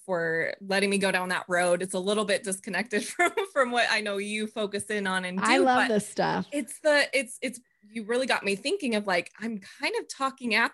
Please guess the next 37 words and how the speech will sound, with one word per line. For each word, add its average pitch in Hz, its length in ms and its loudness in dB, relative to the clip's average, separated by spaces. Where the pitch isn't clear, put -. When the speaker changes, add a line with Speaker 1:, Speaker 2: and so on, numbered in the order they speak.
Speaker 1:
them 156 420 -6
until 202 400 -2
if, 208 180 2
unless 240 360 0
they 226 100 4
get 214 400 -2
to 247 120 -4
the 196 180 0
end 170 120 -2
of 170 60 -6
my 175 140 -4
post, 170 340 -6
which 180 160 -10
most 233 200 -8
people 233 260 -8
Speaker 2:
That's 180 100 -2
Speaker 1:
don't 175 100 0
Speaker 2:
right. 185 100 0
Speaker 1:
read - 60 -20
through 170 180 -6
the 165 120 -8
entire 160 300 -2
post. 131 420 -4
Uh, 185 280 0
then 240 340 2
they 240 140 4
realize, 190 400 4
like, 202 120 -4
"Oh, 233 200 0
that's 202 340 4
why 220 140 2
she's 214 220 -2
telling 190 260 -2
me 180 100 -2
the 180 80 -4
story. 175 400 -4
Oh, 190 220 2